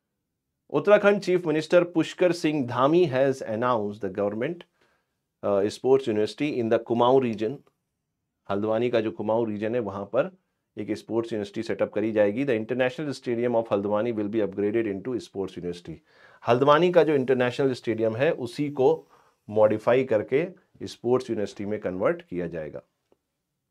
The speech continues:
Next question, the government has identified twelve hundred and seventy-five railway stations। बारह सौ पिचहत्तर रेलवे स्टेशन नामांकित किए गए हैं under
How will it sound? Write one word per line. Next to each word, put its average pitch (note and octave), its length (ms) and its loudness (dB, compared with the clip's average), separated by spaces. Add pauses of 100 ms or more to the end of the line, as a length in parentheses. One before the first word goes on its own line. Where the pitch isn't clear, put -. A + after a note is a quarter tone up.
(360)
Next C3+ 240 0
question, G2 320 -8
the G#2+ 120 -6
government E3 300 4
has E3 140 0
identified C3+ 640 0
twelve C3+ 200 0
hundred A#2 260 -2
and A#2+ 140 -6
seventy-five B2 920 -4
railway A2+ 380 2
stations। C#3 560 -8 (920)
बारह C3 340 10
सौ F3+ 140 4
पिचहत्तर F3 600 4
रेलवे E3 360 4
स्टेशन C#3 560 -2 (560)
नामांकित C3 540 4
किए C3 240 4
गए B2+ 160 4
हैं C#3+ 280 -2
under A#2+ 300 2